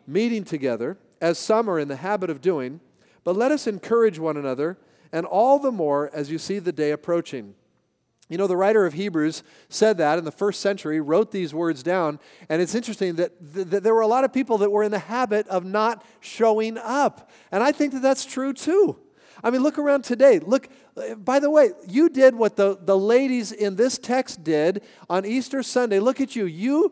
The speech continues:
showed up. Let's thank the Lord for everybody that showed up today. But here, let me give you a little hint. Keep showing up.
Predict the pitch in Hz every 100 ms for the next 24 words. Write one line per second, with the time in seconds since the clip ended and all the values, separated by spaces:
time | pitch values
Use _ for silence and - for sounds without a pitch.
0 | - - - - 247 247 262 269 - -
1 | - 277 233 - - - _ _ _ 240
2 | 254 277 269 262 269 262 240 247 254 254
3 | 247 233 - 254 247 262 262 214 190 147
4 | 101 - - - - - - - - -
5 | - - - - - - - - - -
6 | - - - - - - - - - -
7 | - - - - - - - - - -
8 | - - - - _ 160 214 226 262 220
9 | 262 247 254 240 233 214 190 269 190 -
10 | _ - - 254 285 - - - 247 240
11 | 233 226 285 170 107